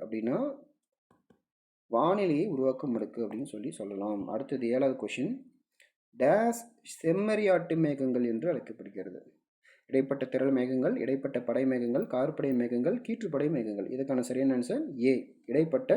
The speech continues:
திரள் மேகங்கள். எட்டாவது கொஷின், ஆ, பருவக்காற்று டேஷ்,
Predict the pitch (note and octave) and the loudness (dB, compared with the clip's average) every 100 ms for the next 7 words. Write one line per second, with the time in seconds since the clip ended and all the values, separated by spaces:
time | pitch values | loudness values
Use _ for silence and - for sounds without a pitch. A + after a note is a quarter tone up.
0 | D#4+ - - _ _ C3+ C#3+ G3+ C3 A#2+ | 2 -6 -20 _ _ 2 4 2 2 2
1 | A#2 G#2 G2 F#2 E2 - - A#2 - E3 | 0 -2 -2 -2 -4 -12 -10 -4 2 2
2 | B2 F#2+ - A3+ B3 - _ _ _ - | 2 -4 -2 -2 -4 -16 _ _ _ -20
3 | _ _ _ _ _ _ _ - C#3+ C#3+ | _ _ _ _ _ _ _ -6 0 2
4 | C#3 D3 F3+ A#3 F#3+ E3+ F#3+ E3+ D3+ F3+ | 6 8 8 6 6 4 2 6 8 8
5 | F#3 | 4